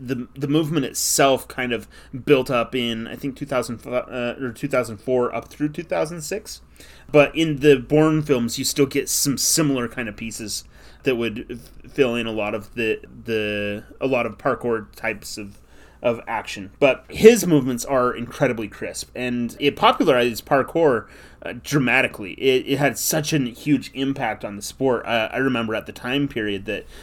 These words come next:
this came out, and then, like, people were talking about parkour constantly, and I remember videos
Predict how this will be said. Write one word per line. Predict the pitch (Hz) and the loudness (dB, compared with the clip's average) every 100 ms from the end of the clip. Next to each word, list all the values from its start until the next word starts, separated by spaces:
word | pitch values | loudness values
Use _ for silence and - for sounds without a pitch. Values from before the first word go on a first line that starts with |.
| - | -14
this | 120 165 - | 0 0 2
came | 160 123 | 0 0
out, | 120 131 117 | 2 0 0
and | 117 117 | -4 -6
then, | 110 104 104 101 101 107 | -6 -6 -10 -10 -14 -16
like, | 139 117 - | -6 -6 -6
people | - 147 131 | -4 -2 -2
were | 117 | -2
talking | 123 - 117 | -4 -2 -6
about | 104 - | -6 -2
parkour | 120 - 113 101 | -4 -2 -6 -6
constantly, | - 113 110 117 95 104 | -10 -10 -10 -12 -12 -10
and | |
I | 104 | -8
remember | 107 113 117 104 | -8 -6 -6 -6
videos | 120 120 113 101 | -6 -2 -4 -4